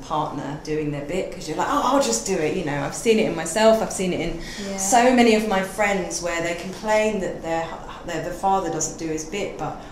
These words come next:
Speaker 1: often it's 'cause we don't necessarily let them.
Speaker 2: It's really interesting that you say that, 'cause people are gonna get bored with me saying this, 'cause I
Speaker 1: <laughs>
Speaker 2: always reference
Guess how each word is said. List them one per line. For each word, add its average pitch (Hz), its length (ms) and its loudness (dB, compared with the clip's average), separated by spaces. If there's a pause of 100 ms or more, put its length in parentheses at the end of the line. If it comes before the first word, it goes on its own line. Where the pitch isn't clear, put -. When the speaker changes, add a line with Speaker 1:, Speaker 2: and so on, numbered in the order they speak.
(160)
Speaker 1:
often 208 320 -4
it's - 160 -6
'cause - 220 -12
we 170 80 -8
don't 160 200 -6 (220)
necessarily 156 640 -4
let 143 200 -10
them. - 140 -14 (680)
Speaker 2:
It's - 120 -12
really 220 300 0
interesting 202 480 -2
that - 80 -10
you - 60 -8
say 185 240 -2
that, 151 280 -2
'cause 180 260 -8 (600)
people 190 220 -6
are 165 40 -10
gonna 165 140 -6
get - 160 -10
bored 165 200 -4
with 165 80 -10
me 160 100 -6
saying 160 240 -6
this, 156 120 -4
'cause 226 120 0
I 190 120 2
Speaker 1:
<laughs> 196 120 0
Speaker 2:
always 170 360 2
reference 160 480 -2